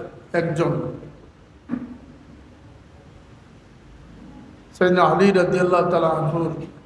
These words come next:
শাহজাদা হযরত খাতুনে জান্নাত হযরত ফাতিমা রাদিয়াল্লাহু তাআলা আনহার লখতে জিগর, যে হুসাইন সম্পর্কে আল্লাহর নবী বলেছেন যে, "তারা আমার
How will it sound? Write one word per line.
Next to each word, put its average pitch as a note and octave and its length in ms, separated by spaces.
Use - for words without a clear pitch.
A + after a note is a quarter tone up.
শাহজাদা E3 520
হযরত E3+ 340
খাতুনে F#3 380
জান্নাত F#3 400
হযরত E3 320
ফাতিমা E3+ 440
রাদিয়াল্লাহু E3 380
তাআলা D#3+ 260
আনহার D3+ 380
লখতে E3+ 320
জিগর, D#3+ 420
যে F3+ 80
হুসাইন G3 440
সম্পর্কে F#3+ 440
আল্লাহর F3 240
নবী E3+ 180
বলেছেন E3+ 480
যে, D#3+ 120
"তারা E3+ 340
আমার D#3+ 320